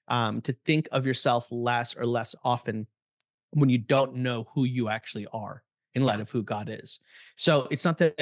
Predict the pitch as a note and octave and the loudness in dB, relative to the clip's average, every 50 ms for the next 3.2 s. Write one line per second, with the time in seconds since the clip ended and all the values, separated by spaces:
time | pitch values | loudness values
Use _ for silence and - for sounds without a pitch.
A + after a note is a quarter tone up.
0 | - - - D3+ C3+ - - - D#3+ C3 C3 C3+ C3+ C3 C#3+ D3 - A#2+ A2+ - | 4 6 4 -2 -2 -2 0 2 2 2 4 2 2 2 2 0 -2 -4 -4 -4
1 | - - - C#3 C#3 C3 - - - A#2+ G#2+ - - - C3+ B2+ C3 A#2+ A#2 A#2+ | -2 2 4 4 4 2 0 -4 -4 -4 -6 -6 -10 -18 -4 -2 0 0 0 0
2 | B2 C3 B2+ A#2 A2 - A#2+ G#2+ F#2+ F2 G#2 - F#2+ G2 - - B2 - _ _ | 0 0 0 0 -2 -4 -8 -6 -8 -6 -8 -8 -8 -8 -8 -10 -16 -20 _ _
3 | A#2 A#2 A#2+ - | 0 0 0 -2